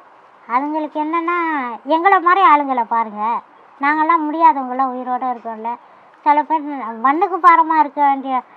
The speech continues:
இருக்கோம்னு நினைக்க வேண்டிய நாங்களே உயிரோட இருக்கோம். ஆ, அப்பன்னா வாழ வேண்டிய பிள்ளைங்க நீங்க எல்லாம் வாழ்ந்து எவ்வளவோ சாதிக்கணும். ஒரு தோல்வியை கண்டு எதுக்கு பயப்படுறீங்க?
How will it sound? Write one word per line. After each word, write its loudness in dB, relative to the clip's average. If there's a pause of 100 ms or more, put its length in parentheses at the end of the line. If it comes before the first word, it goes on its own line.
(160)
இருக்கோம்னு -2
நினைக்க -4
வேண்டிய -2
நாங்களே -2
உயிரோட -2
இருக்கோம். -4 (460)
ஆ, 4
அப்பன்னா 4
வாழ 6
வேண்டிய 0
பிள்ளைங்க -8
நீங்க -12
எல்லாம் -2
வாழ்ந்து -4 (300)
எவ்வளவோ 6
சாதிக்கணும். 0 (460)
ஒரு 4
தோல்வியை 4
கண்டு 0
எதுக்கு -4
பயப்படுறீங்க? -4